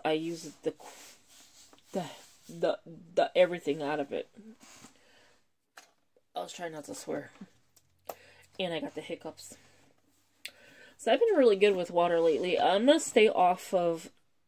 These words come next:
uh, iced coffees, 'cause I've noticed with iced coffee, my stomach tends to burn. Like, I am lactose intolerant. And so I put cream and not milk.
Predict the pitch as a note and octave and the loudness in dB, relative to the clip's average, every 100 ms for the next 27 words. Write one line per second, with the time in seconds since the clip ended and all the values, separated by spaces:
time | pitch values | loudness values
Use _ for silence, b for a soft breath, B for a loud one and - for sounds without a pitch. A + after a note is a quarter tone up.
0 | _ - E3 D#3 D#3 - E3+ - D#3+ D#3 | _ -14 -10 -8 -6 -6 -8 -8 -8 -8
1 | F3+ F3+ - - - F3 D3+ - D#3+ E3 | -10 -14 -14 -20 -10 -8 -8 -6 -6 -6
2 | F3+ E3 E3+ F#3+ - - _ b b b | -6 -4 -2 -4 -10 -18 _ b b b
3 | b b b F#3+ A3 B3 - G#3 - - | b b b 0 0 0 -2 -2 -2 -6
4 | F3 F3+ A3+ A3+ G#3 - F#3 F3 E3 - | -4 -4 -4 -6 -8 -10 -8 -6 -8 -4
5 | F#3 F3+ F3 - - E3+ D#3 - - E3+ | -2 -2 -8 -12 -12 -12 -12 -16 -18 -12
6 | E3 D#3+ D3+ D#3+ D3 - - E3 F3 F3+ | -10 -10 -12 -10 -8 -8 -10 -6 -4 -2
7 | - E3+ E3 D3 D#3+ - E3 D#3+ D#3 D#3 | -2 -6 -6 -6 -6 -6 -8 -8 -8 -2
8 | D#3+ D#3+ G#3+ - _ _ _ B B B | -2 -2 -6 -10 _ _ _ B B B
9 | B B - E3 E3 - G3+ E3+ D3+ - | B B -8 -8 -8 -6 0 2 2 -2
10 | _ _ _ - F3+ A3+ A3+ - - G3 | _ _ _ -14 -10 -6 -6 -8 -6 -4
11 | G#3 F3+ E3+ D3+ D#3 D#3+ E3+ F#3 D#3 _ | -4 -6 -6 -8 -8 0 0 0 -2 _
12 | - | -20